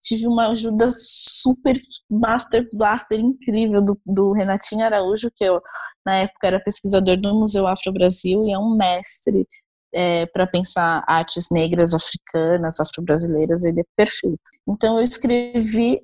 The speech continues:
o, fui fazendo o meu projeto, mandava pra essas pessoas pra elas lerem, enfim, né, darem dicas e submeti no programa, fiz todas as provas,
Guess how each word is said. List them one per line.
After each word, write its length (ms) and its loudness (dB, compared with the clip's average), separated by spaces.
o, 420 0
fui 160 -4
fazendo 420 0
o 40 2
meu 140 0
projeto, 520 -2
mandava 400 2
pra 120 -4
essas 240 -4
pessoas 420 0
pra 120 -2
elas 240 0
lerem, 500 0
enfim, 240 0
né, 300 2
darem 420 2
dicas 680 0
e 80 0
submeti 500 2
no 120 0
programa, 520 0
fiz 300 2
todas 320 0
as 180 -2
provas, 760 -2